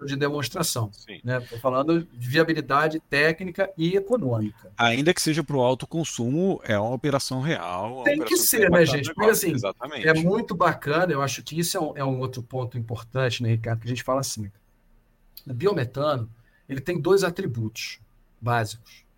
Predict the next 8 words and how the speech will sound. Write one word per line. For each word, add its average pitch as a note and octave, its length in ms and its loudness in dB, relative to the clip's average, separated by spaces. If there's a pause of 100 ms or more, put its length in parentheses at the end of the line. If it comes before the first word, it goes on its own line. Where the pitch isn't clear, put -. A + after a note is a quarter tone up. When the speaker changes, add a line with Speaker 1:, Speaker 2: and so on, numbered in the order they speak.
(260)
Speaker 1:
Ele D3+ 160 2
tem F#3+ 160 2
um G3+ 100 0
atributo D3 560 -4
energético, B2 720 -2 (640)
que E3 400 0
é E3 180 4 (300)
a - 140 -10